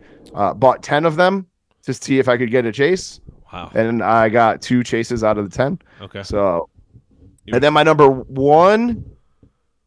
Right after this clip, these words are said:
Speaker 1: Gobbledygooker.
Speaker 2: Wow, number one. Cool.
Speaker 1: Number one.
Speaker 2: Mm-hmm.
Speaker 1: Number one. It's 'cause we needed it, man. We needed it.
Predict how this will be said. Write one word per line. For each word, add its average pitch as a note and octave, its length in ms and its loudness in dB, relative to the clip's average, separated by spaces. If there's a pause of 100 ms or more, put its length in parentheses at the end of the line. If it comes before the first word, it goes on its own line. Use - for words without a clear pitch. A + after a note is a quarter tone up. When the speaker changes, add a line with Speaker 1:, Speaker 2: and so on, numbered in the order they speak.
(100)
Speaker 1:
Gobbledygooker. G2+ 720 -4 (220)
Speaker 2:
Wow, F#2+ 440 -14
number B2 240 -12
one. D3 300 -10 (200)
Cool. E3+ 200 -8
Speaker 1:
Number C#3+ 240 8
one. C3 400 6
Speaker 2:
Mm-hmm. A2 160 -14
Speaker 1:
Number F3+ 360 6
one. A#2+ 380 6 (640)
It's - 120 -20
'cause D#3 160 -4
we F#3 100 -2
needed C#3+ 380 -2
it, F2 140 -10
man. G2+ 280 -6
We B2 120 2
needed C#3 340 2
it. - 160 -10